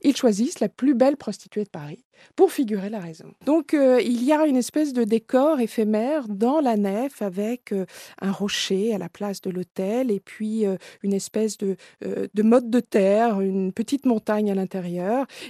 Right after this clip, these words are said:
et au-dessus duquel ils ont, euh, construit une espèce de, hum, de temple avec des bustes de philosophes. Et donc, on, nous avons des jeunes filles vêtues de blanc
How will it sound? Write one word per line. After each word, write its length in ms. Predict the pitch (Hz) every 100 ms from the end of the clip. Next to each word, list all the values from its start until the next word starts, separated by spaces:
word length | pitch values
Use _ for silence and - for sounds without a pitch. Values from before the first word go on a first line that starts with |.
| -
et 300 | 240 262 285
au-dessus 240 | 233 -
duquel 400 | 240 208 294 330 294
ils 320 | 254 226 226
ont, 320 | 262 311 320 -
euh, 180 | 233 226
construit 640 | 220 220 - - 285 339 - - -
une 140 | 233
espèce 480 | 240 - 277 330 -
de, 240 | 247 233 226
hum, 480 | 226 226 214 208 196
de 140 | 247
temple 720 | - 254 294 359 254 220 190
avec 300 | - 214 269
des 100 | 240
bustes 320 | 214 339 - 240
de 120 | 240
philosophes. 600 | - 285 214 180 - -
Et 100 | 214
donc, 260 | 240 311 320
on, 80 | 233
nous 340 | 226 226 220
avons 140 | 240
des 140 | 302 233
jeunes 180 | 220 208
filles 320 | 254 339 269
vêtues 300 | 202 202 208
de 80 | 202
blanc 260 | 202 262